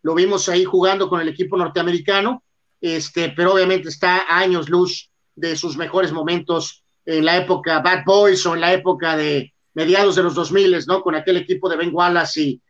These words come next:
eh, de Chauncey Billups, entre otras ocasiones, ¿no? Ganaron,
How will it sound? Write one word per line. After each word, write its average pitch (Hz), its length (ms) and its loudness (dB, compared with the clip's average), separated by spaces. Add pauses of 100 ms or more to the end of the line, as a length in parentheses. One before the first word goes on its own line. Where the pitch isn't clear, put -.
(160)
eh, 147 280 0
de 151 400 0
Chauncey 185 280 2
Billups, 185 380 4
entre 165 260 -4
otras 170 320 -2
ocasiones, 147 540 -6
¿no? 185 240 0 (240)
Ganaron, 175 720 2